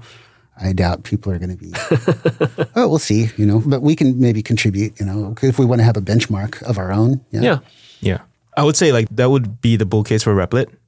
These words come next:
Speaker 3: that, like, you, you want to be a coding platform where you also offer bounties, like, then you eventually bootstrap your own proprietary set of coding data. I don't think they'll ever share it. The rumor is, n-, this is n-, from no-, nobody of, uh, at Replit that, that I'm, that I'm hearing, but, like, they're just not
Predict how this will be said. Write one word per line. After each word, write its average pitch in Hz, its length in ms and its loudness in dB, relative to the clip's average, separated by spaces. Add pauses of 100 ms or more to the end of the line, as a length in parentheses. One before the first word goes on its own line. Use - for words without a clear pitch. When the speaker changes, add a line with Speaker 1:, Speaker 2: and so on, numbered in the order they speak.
Speaker 3:
that, 101 220 0
like, 98 180 -2
you, 113 220 0
you 113 120 4
want 110 200 2
to 117 80 0
be 98 120 2
a 90 60 2
coding 95 260 0
platform 107 440 -2 (340)
where 104 160 0
you 98 160 0
also 98 220 2
offer 101 200 0
bounties, 101 520 0 (260)
like, 98 220 -6 (120)
then 104 160 -2
you 101 140 0 (120)
eventually 95 340 -2
bootstrap 95 320 -2
your 92 100 2
own 90 320 -2 (160)
proprietary 90 440 -2
set 92 200 -2
of 110 60 -6
coding 123 220 0
data. 120 260 2 (380)
I 123 80 0
don't 165 100 2
think 190 120 0
they'll 175 100 4
ever 127 140 2
share 120 180 0
it. 151 100 -4 (460)
The 131 100 4
rumor 156 320 6
is, 107 500 2 (480)
n-, 110 440 2
this 120 160 2
is 113 80 2
n-, 110 240 2
from 104 280 0
no-, 110 180 2
nobody 117 340 2
of, 98 240 -2
uh, 95 200 -2
at 98 120 0
Replit 107 260 0
that, 92 240 -2
that - 120 -4
I'm, 101 200 -4
that 101 120 0
I'm 101 60 2
hearing, 170 220 4
but, 117 140 0
like, 104 160 -2
they're 127 100 0
just 131 180 0
not 107 200 -2